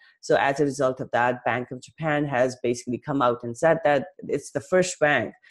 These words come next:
that we have seen that has said that we are ready to do, um, easing of the monetary policy,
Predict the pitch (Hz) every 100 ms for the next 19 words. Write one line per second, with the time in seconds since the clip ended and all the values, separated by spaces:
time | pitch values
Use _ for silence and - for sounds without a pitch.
0 | - _ 143 127 131 139 120 117 - 135
1 | 131 120 123 127 - 123 - 117 104 -
2 | 131 131 123 127 123 123 - 120 131 135
3 | - _ _ - 123 127 117 123 - -
4 | - 175 151 147 135 120 123 117 120 120
5 | 123 117 127 135 135 151 143 147